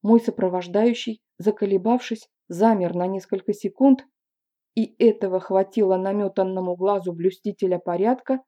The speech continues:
чтобы принять решение проверить подозрительную парочку. Когда Тарин увидел, что патруль резко двинулся в нашу сторону, он скомандовал: «Сюда!»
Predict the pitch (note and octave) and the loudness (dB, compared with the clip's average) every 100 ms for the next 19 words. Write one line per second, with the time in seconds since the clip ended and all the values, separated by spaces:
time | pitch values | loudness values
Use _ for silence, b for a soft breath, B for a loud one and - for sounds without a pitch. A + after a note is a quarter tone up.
0 | _ - - G3 G3+ A3 A3 G3+ G3 G3+ | _ -4 0 2 2 4 4 2 0 -4
1 | - B3+ C4+ B3+ A#3+ B3 C4+ G3+ G3+ F3 | 0 4 6 6 4 0 0 0 -2 -4
2 | - - F#3 F#3+ F3+ F#3+ G#3+ G#3 G#3 G#3 | -6 -4 -2 -2 -4 -8 -6 -4 -4 -2
3 | F3+ D#3+ D#3+ - - D#3+ _ _ _ _ | -2 -2 -8 -12 -14 -14 _ _ _ _
4 | _ _ _ G3+ F#3+ A3 A3 A3 G#3+ F#3 | _ _ _ -4 2 4 6 6 6 4
5 | F3 G3+ G3+ A3 F#3 F3 - F#3 F#3 G3+ | 0 -4 -2 0 0 -2 -4 -6 -4 -4
6 | G3+ A3+ G3 E3+ - G3+ G3 - F#3 F3+ | 0 0 0 -2 0 2 2 -2 -6 -4
7 | G#3+ F#3+ F3 F3+ G3 G3+ F#3 F3 - - | -4 -2 -4 -4 -4 -6 -6 -10 -6 -2
8 | G#3 A#3 B3 B3 _ _ - G#3+ G#3+ A3+ | 0 2 0 -2 _ _ -2 -2 0 0
9 | A3 G3+ F3+ E3 E3 E3 _ _ _ _ | 2 0 -2 -4 -4 -8 _ _ _ _
10 | - B3+ C4 A3 E3 | -2 6 8 8 6